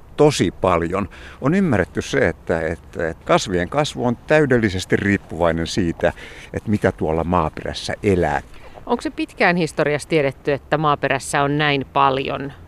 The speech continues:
Speaker 2: elämää kuin mitä sä äsken sanoit?
Speaker 1: No, on se tiedetty. Itse asiassa jo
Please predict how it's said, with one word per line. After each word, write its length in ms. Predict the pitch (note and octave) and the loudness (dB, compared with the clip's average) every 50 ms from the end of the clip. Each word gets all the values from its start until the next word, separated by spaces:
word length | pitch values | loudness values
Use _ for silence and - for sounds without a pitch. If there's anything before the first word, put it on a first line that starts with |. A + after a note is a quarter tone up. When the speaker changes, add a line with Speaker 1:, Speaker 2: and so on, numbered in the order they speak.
| - - - - - - - - - - | -20 -20 -20 -20 -20 -20 -20 -20 -16 -6
Speaker 2:
elämää 520 | - D3 C3+ C3+ B2+ G#2+ C3 C3+ C3+ D3+ - - - - - - - - - - - | -4 -2 -2 -2 -2 -4 -4 -8 -10 -10 -12 -16 -20 -20 -20 -20 -20 -20 -20 -14 -10
kuin 100 | C3 C3+ | -8 -8
mitä 180 | C3 - C#3+ | -6 -6 -4
sä 120 | B2+ C3 A#2 | -4 -4 -6
äsken 240 | - - - D3+ | -6 -6 -8 -8
sanoit? 440 | D3+ C#3+ C3 - - A1 - - - - - - - - | -6 -6 -8 -8 -10 -12 -14 -18 -20 -20 -20 -20 -12 -4
Speaker 1:
No, 120 | - B2+ - - | -4 -4 0 2
on 200 | E3 G3 G3+ E3 | 4 4 4 6
se 120 | D3 C3 | 4 4
tiedetty. 520 | - C#3 C3+ B2+ G2+ F#2+ - - G#2 A#2+ | 4 6 6 6 6 4 2 4 4 4
Itse 180 | C#3+ - - D#3+ | 4 4 4 2
asiassa 340 | C3+ A#2 G#2 F2+ - - A#2 | 4 4 4 2 4 2 4
jo 300 | G2 G#2 G#2+ G#2+ G#2+ | 4 6 6 4 4